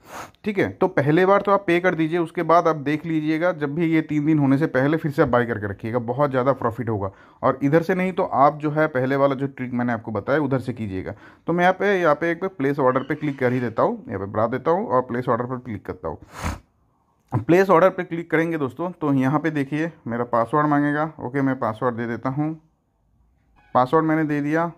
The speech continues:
ओके कर दिया क-, और कर दिया मैंने कन्फर्म, ठीक है। एट नाइन सेवन, एट नाइन सेवन मेरे पास ट्रोन था, एट नाइन सेवन यहाँ पे आप देख सकते हो, इतना मेरे पास ट्रोन था। अभी ये कन्फर्म हो जाएगा,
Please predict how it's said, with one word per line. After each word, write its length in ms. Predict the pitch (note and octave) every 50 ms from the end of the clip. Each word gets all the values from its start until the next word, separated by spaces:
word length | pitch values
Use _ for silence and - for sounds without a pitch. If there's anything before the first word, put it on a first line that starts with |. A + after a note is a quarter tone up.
| _ -
ओके 160 | B2+ - D#3 D3+
कर 180 | D3 D#3 C#3+
दिया 220 | C3 D3 D#3 D#3+ E3+ E3+ D#3 _ _ - - -
क-, 120 | G#2+ A2+ A#2+ A#2+ - - -
और 260 | - A2+ B2+ C#3 C3+ -
कर 100 | B2 A#2+
दिया 180 | A#2+ B2 C#3
मैंने 220 | C3 C3 C3 C#3 C#3
कन्फर्म, 340 | C#3 C3+ B2 A#2 G#2 A2 F2+ - _ _ _ _ _ _ _ _ _ _ _ _
ठीक 120 | - E3 E3+
है। 60 | D#3 C3 - - -
एट 220 | C3 D3 D3+ D3+ D3+
नाइन 180 | D#3 D3 D3+ D3+
सेवन, 360 | D3 D#3 D3 D3+ D#3 E3 E3 - _ _ _ _ _ _ -
एट 240 | C3+ D#3 D#3+ D#3+ D#3
नाइन 220 | D3 C3+ C#3+ D3+
सेवन 260 | C#3+ - C#3 C#3+ D3+
मेरे 180 | C#3+ C3+ C3 C3+
पास 220 | B2 B2 B2 B2 -
ट्रोन 240 | - C#3 D3 D3 D3+
था, 180 | C#3+ - D#3 E3+ -
एट 260 | - C#3 C#3+ C#3+ D3
नाइन 200 | D3 C3+ C3+ C#3
सेवन 240 | C3+ C3+ C3 C3 B2+
यहाँ 120 | B2 A#2+
पे 80 | A2+ B2
आप 80 | B2 A#2
देख 220 | G#2 F#2+ A#2+ A#2+
सकते 300 | - - B2+ B2 _ -
हो, 100 | C3 D3+ E3 _ _ _ _ _ _ _ _ _ _
इतना 240 | - A#2 A#2+ C3 B2+
मेरे 160 | B2 A#2 A2+ A2
पास 260 | A2+ A2 A#2 A2+ - -
ट्रोन 220 | - A2 A#2 A#2+
था। 180 | A2+ - B2 C3 E3 D#3+ _ _ _
अभी 220 | - A2+ A2 A#2+ B2
ये 160 | A#2+ B2 B2+
कन्फर्म 360 | B2+ A#2+ G#2+ G#2+ G#2+ B2 B2
हो 120 | C3 B2+
जाएगा, 360 | B2 C3 C3 B2+ B2+ C#3+ D3+